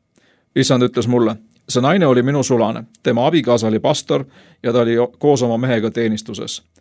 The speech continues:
Kurat tuli tema juurde ja kui Jeesus seda jutustas, siis ma nägin üht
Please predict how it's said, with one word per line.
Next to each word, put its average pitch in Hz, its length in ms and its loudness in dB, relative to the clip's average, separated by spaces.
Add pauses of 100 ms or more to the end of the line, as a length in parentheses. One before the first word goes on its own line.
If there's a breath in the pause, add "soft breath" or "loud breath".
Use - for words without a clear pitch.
(340 soft breath)
Kurat 175 300 0
tuli 127 220 -2
tema 131 220 -2
juurde 117 440 -4 (360 soft breath)
ja 123 380 0 (200)
kui 127 240 2
Jeesus 160 360 0
seda 123 160 0
jutustas, 123 680 -4 (100)
siis 131 200 -6
ma 120 140 -4
nägin 139 380 -2
üht 139 300 -6